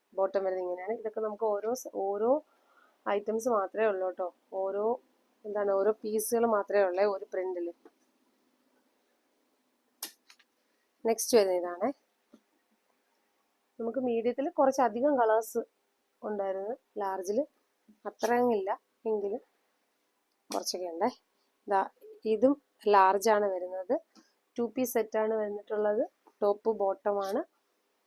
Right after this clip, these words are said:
കോട്ടൺ ആണ് മെറ്റീരിയൽ വരുന്നത്. ടോപ്പിൻ്റെ ലെങ്ത് വരുന്നത് ഫോർട്ടി ടു ആണ്. ദാ ഇങ്ങനെയാണ് കേട്ടോ ടോപ്പ് ബോട്ടം. ടോപ്പിൻ്റെ ലെങ്ത് വരുന്നത് ഫോർട്ടി ടു ആണ്. സ്ലീവ് ലെങ്ത് വരുന്നത്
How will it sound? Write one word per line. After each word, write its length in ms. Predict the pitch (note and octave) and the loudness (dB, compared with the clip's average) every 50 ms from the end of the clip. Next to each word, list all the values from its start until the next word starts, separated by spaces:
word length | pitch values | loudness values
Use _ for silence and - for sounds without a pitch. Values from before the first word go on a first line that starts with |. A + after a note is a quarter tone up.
| _ _ _ _ _ _ _ _ - | _ _ _ _ _ _ _ _ 4
കോട്ടൺ 260 | G#3 G#3 G#3 G#3 A3 A3+ G#3+ | 4 4 6 6 6 6 8
ആണ് 100 | G#3+ G#3 G3+ | 8 6 6
മെറ്റീരിയൽ 400 | F#3 - - G#3 G3 G3+ G#3 G#3+ G#3+ | 4 0 -2 -2 0 2 4 4 4
വരുന്നത്. 340 | G#3 G3 G3+ G#3 G3+ G3+ A#3 D#4 - _ _ _ _ _ _ _ _ _ _ _ _ _ _ _ _ _ _ _ _ _ _ _ _ _ _ _ - | 4 2 0 -2 -2 -2 -2 -4 -4 _ _ _ _ _ _ _ _ _ _ _ _ _ _ _ _ _ _ _ _ _ _ _ _ _ _ _ 2
ടോപ്പിൻ്റെ 360 | G#3 G#3 G#3 A3 A3 A3 A3+ G#3+ G#3 | 4 4 4 2 2 2 4 4 4
ലെങ്ത് 240 | G3 F#3+ G3+ G#3 B3 A#3 | 4 2 2 4 6 6
വരുന്നത് 280 | G#3+ F#3+ G3 G3 G3+ A3 - | 6 4 2 0 -2 -2 -2
ഫോർട്ടി 280 | - G3+ F#3+ - G#3+ A3 A3 - - | -2 -4 -2 0 0 -2 -2 -2 -4
ടു 80 | G3 F#3+ F#3+ G3 | -4 -2 0 0
ആണ്. 120 | G3+ A3 C4 C4+ - _ - - | 0 0 0 -4 -8 _ -8 -6
ദാ 80 | G3 F#3+ - _ _ | -6 -6 -6 _ _
ഇങ്ങനെയാണ് 340 | - G3 F#3+ F#3 F3+ F3+ G3 G3+ | -8 -6 -6 -6 -6 -8 -6 -4
കേട്ടോ 80 | A#3 G#3 E3+ - - | -4 -4 -4 -4 -4
ടോപ്പ് 180 | G3 F#3 - F#3+ F3 | -6 -4 -4 -6 -6
ബോട്ടം. 240 | F#3 F3+ E3+ F3+ F3 _ _ - - - - - _ _ _ _ _ _ _ _ - | -6 -6 -8 -10 -16 _ _ -20 -20 -20 -20 -20 _ _ _ _ _ _ _ _ 0
ടോപ്പിൻ്റെ 320 | A3 A3 A3 B3 B3 B3+ A#3+ | 0 2 2 2 2 4 4
ലെങ്ത് 260 | A3 G#3 G#3+ A3 A#3 C4+ B3 | 4 4 2 2 2 2 2
വരുന്നത് 260 | A3+ G#3+ G#3+ A3 B3 - - | 2 0 -2 -4 -4 -4 -2
ഫോർട്ടി 300 | G#3 G3 F#3+ - A3 A#3 A3 - | -2 -2 -2 -2 -2 -4 -2 -2
ടു 60 | G#3+ G3+ G3+ F#3+ | -2 -2 0 0
ആണ്. 140 | F#3 G3 B3+ D#4+ - _ _ _ _ _ _ _ _ _ _ _ _ _ _ _ _ _ _ - - | -2 -4 -4 -6 -8 _ _ _ _ _ _ _ _ _ _ _ _ _ _ _ _ _ _ -10 -4
സ്ലീവ് 280 | - G#3 G#3 A3 A3 A3+ | 2 6 6 8 8 8
ലെങ്ത് 220 | A#3 A#3+ B3 B3 B3 A3 | 6 4 4 4 4 4
വരുന്നത് 300 | G#3 G#3 G#3 G#3 G#3+ | 4 4 4 2 2